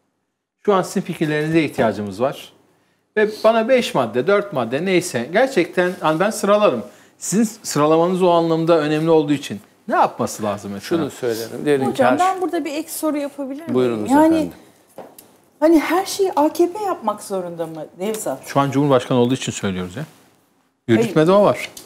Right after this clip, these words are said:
Speaker 3: Yani evet ama hayır, o açıdan söylemiyorum.
Speaker 1: Hı hı.
Speaker 3: Yani eğer artık ne yapacağını bilmeyen bir iktidar varsa
Speaker 1: Ne yapacağını bilmeden ziyade şöyle İpek, bak yirmi iki yıl, şimdi bazen hani meslekte, mesleki körlük diyoruz ya,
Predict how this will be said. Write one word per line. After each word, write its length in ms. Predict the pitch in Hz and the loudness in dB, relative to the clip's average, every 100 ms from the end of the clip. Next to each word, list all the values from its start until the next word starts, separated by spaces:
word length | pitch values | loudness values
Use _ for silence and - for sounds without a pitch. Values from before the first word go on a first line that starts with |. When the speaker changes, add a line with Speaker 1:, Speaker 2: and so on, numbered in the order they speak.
| - - | -20 -4
Speaker 3:
Yani 320 | 202 202 208 - | 4 4 4 0
evet 360 | 254 370 - | 2 2 2
ama 300 | 349 381 - 190 | 0 4 2 4
hayır, 180 | 208 - | 2 4
o 100 | 220 | 4
açıdan 380 | 220 - 269 269 | 4 2 2 2
söylemiyorum. 680 | - 214 226 - 262 226 170 | 0 -4 -4 -4 -2 -2 0
Speaker 1:
Hı 40 | |
hı. 40 | |
Speaker 3:
Yani 320 | 180 208 214 208 - - | 4 4 2 -6 -12 -2
eğer 240 | 208 262 277 | 4 6 6
artık 380 | 240 269 - 220 | 4 4 -2 -2
ne 160 | 214 | 2
yapacağını 600 | 359 381 330 285 269 247 | 2 0 0 2 4 4
bilmeyen 420 | 277 349 285 262 | 2 2 2 2
bir 80 | 240 | -2
iktidar 460 | 196 - 240 247 240 | -6 -8 0 0 2
varsa 600 | 226 247 247 - 160 - - _ _ _ _ _ _ _ _ _ _ _ _ - | 0 -2 -2 0 0 -2 -14 _ _ _ _ _ _ _ _ _ _ _ _ -2
Speaker 1:
Ne 80 | |
yapacağını 600 | 247 - 190 190 170 139 | -2 0 -2 -2 -6 -6
bilmeden 520 | 139 202 190 185 202 190 | -4 0 0 0 0 2
ziyade 320 | 175 170 202 | 2 2 0
şöyle 500 | - 170 180 131 143 | 0 2 2 0 -4
İpek, 300 | - 175 214 - - _ - | -4 -4 -4 -8 -20 _ -6
bak 200 | 123 - | -6 -2
yirmi 260 | 139 180 | 0 0
iki 220 | 185 - 190 | -2 0 0
yıl, 220 | 170 - | 0 -2
şimdi 260 | - 147 | -8 -2
bazen 340 | 147 180 170 160 | 2 2 2 0
hani 200 | 147 143 | 0 -2
meslekte, 720 | 135 135 - 143 - 165 156 | -2 -2 -2 -2 2 2 2
mesleki 360 | 135 127 139 | -2 -4 -6
körlük 480 | 139 135 135 143 - | -4 -2 -2 -4 -4
diyoruz 280 | 202 180 107 | 0 0 0
ya, 160 | 101 | -4